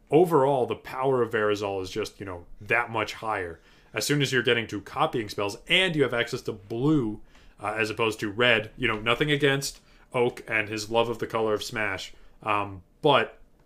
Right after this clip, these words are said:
when it comes to, you know, eternal, eternal things, I'd much rather have a counter spell than a, a lightning bolt, uh, as it were. So I, I think Verizol has a, a ton of power to kind of, like, capitalize on all the blue and,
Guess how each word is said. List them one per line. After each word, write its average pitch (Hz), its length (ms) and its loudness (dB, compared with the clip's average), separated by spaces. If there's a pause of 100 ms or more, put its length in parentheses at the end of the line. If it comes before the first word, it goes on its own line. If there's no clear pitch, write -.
(600)
when 131 140 2
it 123 80 4
comes 135 240 0
to, 127 180 4
you 113 120 -2
know, 110 180 -2
eternal, 110 720 0
eternal 104 360 -6
things, 117 300 0 (220)
I'd 107 160 0
much 123 180 0
rather 117 200 4
have 107 160 2
a - 20 0
counter 107 320 -2
spell 101 460 -4
than 98 500 -6
a, 98 600 -6
a 92 40 -10
lightning 98 380 -6
bolt, 90 320 -10 (360)
uh, 98 260 -6
as 95 160 -6
it 95 120 -6
were. 90 280 -10 (260)
So 139 400 4 (180)
I, 143 180 6
I 147 60 4
think 160 220 0
Verizol 131 440 2
has 113 140 0
a, 107 260 -6
a - 40 -4
ton - 260 -4
of 113 120 -6
power 113 320 0
to 110 120 -4
kind 104 240 -6
of, 95 80 -10
like, 101 200 -6
capitalize 117 640 2
on 101 280 -4
all 104 280 0
the 101 240 -4
blue 113 760 -4
and, 98 260 -8